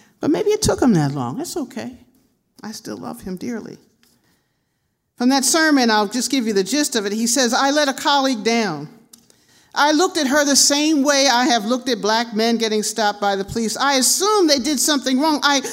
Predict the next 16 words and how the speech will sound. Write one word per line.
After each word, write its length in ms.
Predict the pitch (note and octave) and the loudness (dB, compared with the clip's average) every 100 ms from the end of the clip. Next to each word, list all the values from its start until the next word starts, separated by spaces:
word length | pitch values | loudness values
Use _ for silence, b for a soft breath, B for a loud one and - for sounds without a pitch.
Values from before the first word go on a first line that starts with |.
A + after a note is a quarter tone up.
| B | B
looked 280 | B3+ G#4+ G4 | 2 2 2
at 100 | B3+ | 0
my 180 | C4 B3 | 0 -2
colleague 520 | - E4+ F4 D4 G3+ | -4 -2 0 -2 -2
the 80 | A#3 | -4
same 560 | - E4 D#4 C4 A#3 | -2 -2 0 0 2
way. 440 | C4 F4 C#4 D#3 - - _ _ _ _ _ b b - | 2 2 2 -2 -6 -20 _ _ _ _ _ b b -2
The 120 | A#3+ | 0
what-ifs 540 | B3+ C#4 D#4 F4 - | 2 0 0 0 2
of 160 | C4 A3 | 0 0
that 180 | A#3+ A3 | -2 -2
frightful 420 | - C4 C4+ A#3+ | -4 -4 -2 -4
situation 800 | A#3 A#3+ - A3+ A3+ A#3+ A#3 G#3 | -2 -4 -6 -4 -2 -2 -4 -8
play 300 | - G#3+ G3+ | -8 -10 -6
over 380 | A3 A3+ G3+ | -2 -2 -2
and 100 | F#3+ | -6